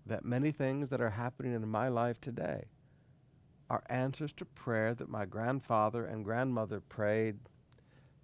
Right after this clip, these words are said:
decades ago. Decades ago. Lolas and Lolas, some of the most important things you can do right now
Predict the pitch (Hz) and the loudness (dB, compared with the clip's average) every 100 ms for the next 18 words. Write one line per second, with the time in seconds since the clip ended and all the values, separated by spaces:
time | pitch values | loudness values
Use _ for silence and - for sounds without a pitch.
0 | - 147 139 - 95 87 - - - 101 | -8 -4 -2 -2 -6 -6 -12 -12 -12 -12
1 | - _ - - - - - _ - - | -18 _ -20 -20 -20 -20 -20 _ -20 -20
2 | - - - _ _ - _ 151 139 - | -20 -20 -20 _ _ -20 _ -4 -4 -4
3 | 90 - - - - - - - - - | -8 -10 -14 -16 -18 -20 -20 -20 -20 -20
4 | - - - - - - - - - - | -20 -20 -20 -20 -20 -20 -20 -20 -20 -20
5 | - - - 139 147 151 135 135 131 123 | -20 -20 -6 2 4 4 4 2 2 2
6 | 104 98 - - - - - - - - | 0 -4 -10 -20 -20 -20 -20 -20 -20 -20
7 | - - - - - - - - 139 143 | -20 -20 -20 -20 -20 -20 -20 -4 -2 2
8 | 139 131 - 151 143 143 143 135 131 117 | 2 0 -2 -6 -2 -2 -2 -2 -2 -2
9 | 127 127 117 127 120 101 95 92 92 | -4 -4 -2 -2 0 -2 -4 -8 -10